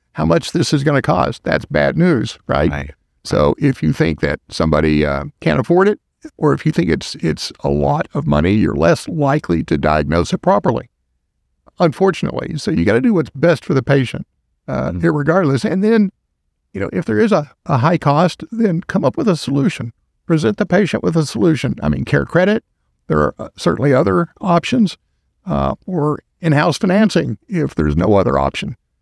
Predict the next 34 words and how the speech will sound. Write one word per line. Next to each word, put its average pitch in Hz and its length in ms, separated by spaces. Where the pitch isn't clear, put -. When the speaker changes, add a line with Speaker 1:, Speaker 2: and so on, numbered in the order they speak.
Speaker 1:
A - 60
lot 127 200
of 127 80
people 147 220
are 131 80
doing 85 280
that 101 240
and - 240
getting 90 240
a, 151 100
a 170 80
decent 165 280
return 170 280
on 185 120
their 180 80
money. 196 300
So - 160
gi-, 165 320
give 160 200
the 156 160
patient 180 400
some - 200
options. - 580
Don't - 220
give 175 160
'em 165 120
a 147 40
reason 156 320
to 151 100
say 170 200
no. 156 260
Take 165 220
that 82 180
away. 80 380